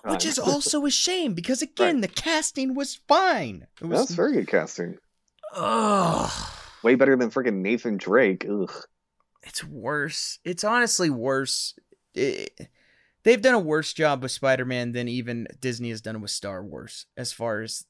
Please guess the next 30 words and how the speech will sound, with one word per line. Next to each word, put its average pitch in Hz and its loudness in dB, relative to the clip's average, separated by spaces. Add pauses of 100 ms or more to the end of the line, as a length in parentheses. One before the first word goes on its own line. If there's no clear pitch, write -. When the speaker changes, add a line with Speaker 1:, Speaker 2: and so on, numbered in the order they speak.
(140)
Speaker 1:
the 107 2
Speaker 2:
Ooh, 156 10
Speaker 1:
actual 92 0
Speaker 2:
that's, 110 -8
uh, - -2
Speaker 1:
character. 113 -4 (800)
Bec-, 196 0
the 180 0
reason 226 2
is 151 0 (500)
too 226 4
many 302 2
people 208 0
like 196 0
this 123 -6
Spider-Man. 95 -8
That's 165 -2
the - -4
Speaker 2:
Yeah, 90 6
Speaker 1:
problem. 87 0
Speaker 2:
I 82 -4
know. 80 -8 (140)
I 85 -2
know. - -6 (280)
Speaker 1:
Everyone, 262 -2 (480)
anyone 254 0
who's 160 -6
not 151 -2
mentally 143 -6 (160)
dumb 139 -8